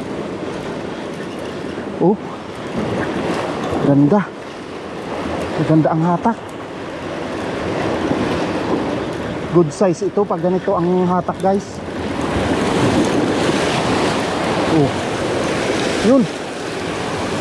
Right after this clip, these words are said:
Another good size, guys. So, ito yung pangatlong huli natin, guys. Pangatlo. Yuhu. Lahat good size ang huli natin, guys.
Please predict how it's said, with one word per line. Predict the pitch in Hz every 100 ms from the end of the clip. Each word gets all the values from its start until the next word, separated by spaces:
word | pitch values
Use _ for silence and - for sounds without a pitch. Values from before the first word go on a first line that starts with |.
| - 104 - - -
Another | 190 226 220 226
good | 196 233
size, | 254 247 -
guys. | 247 269
So, | - - 196 175 - - - - - - - - - - -
ito | 220
yung | 233
pangatlong | 262 247 247 247
huli | 240 247 247
natin, | 247 247 233
guys. | 254 254 - - - - - - - - - - - - - - - - - - - -
Pangatlo. | 214 247 269 233 240 226 226 226 226 196 - - - - 190 202 - - - - - - - - -
Yuhu. | 294 277 311 302 302 285 - - - - - - - - - - - -
Lahat | 180 214 247
good | 208 220
size | 269 247
ang | 262 220
huli | 254 247
natin, | 247 247 240
guys. | 254 247 - -